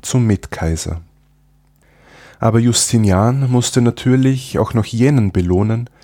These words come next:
dem er die erneute Thronbesteigung zu verdanken hatte, nämlich dem Bulgarenkhan Tervel. Unter dem Jubel der hauptstädtischen Bevölkerung wurde Tervel der Titel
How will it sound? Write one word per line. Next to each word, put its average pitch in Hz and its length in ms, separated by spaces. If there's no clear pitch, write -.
dem 120 180
er 131 120
die 123 100
erneute 98 460
Thronbesteigung 107 920
zu - 140
verdanken 113 580
hatte, 85 440
nämlich 123 460
dem 110 140
Bulgarenkhan 104 960
Tervel. 85 640
Unter 127 240
dem 113 160
Jubel 135 440
der 110 120
hauptstädtischen 104 720
Bevölkerung 110 960
wurde 101 240
Tervel 110 540
der 104 160
Titel - 360